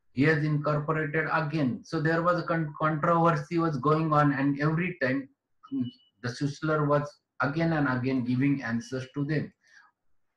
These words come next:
Then, in the Medical Investigator, May nine, eighteen seventy-three,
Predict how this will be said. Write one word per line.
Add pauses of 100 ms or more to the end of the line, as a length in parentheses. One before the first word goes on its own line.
(480)
Then, (3250)
in
the
Medical
Investigator,
May
nine,
eighteen
seventy-three,